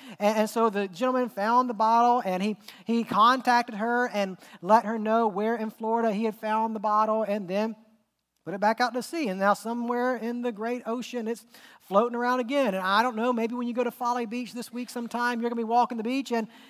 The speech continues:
and you're gonna find it, and you're gonna read it and put it back in the sea. I have no idea. But as I read that story, man, I was just reminded, and maybe you were reminded too, as I just told you that story.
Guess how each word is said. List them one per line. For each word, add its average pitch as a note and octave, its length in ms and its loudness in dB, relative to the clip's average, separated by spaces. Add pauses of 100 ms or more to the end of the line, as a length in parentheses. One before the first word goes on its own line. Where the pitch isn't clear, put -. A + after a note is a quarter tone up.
(180)
and G3+ 140 0
you're E4 140 6
gonna D4 160 6
find F3+ 360 2
it, C#4+ 160 6
and A3 220 -4
you're A#3+ 120 2
gonna A3+ 260 0
read A3 240 0
it A3 120 -2
and G3+ 160 -12
put A#3 160 -6
it G3+ 60 -8
back G#3 220 4
in G3+ 100 -10
the F3+ 40 -14
sea. G#3+ 240 -12
I A3+ 160 2
have F#3 120 -2
no G3+ 140 -2
idea. F#3+ 360 0 (240)
But B3+ 160 0
as C4+ 360 6
I A3+ 320 4
read C4 440 -2
that A#3 240 0
story, A#3+ 560 -2 (640)
man, A3 140 -6
I C4 180 2
was E4+ 140 -2
just A#3 160 -6
reminded, F#3 560 -4
and G#3 140 -4
maybe C4 260 0
you C4+ 280 -2
were C#4+ 120 2
reminded B3 420 -2
too, C4 220 -6
as F#3+ 80 -4
I A3+ 100 0
just A#3+ 180 -8
told C4 280 -6
you C4 60 -14
that D#3+ 180 -2
story. C#3+ 420 -12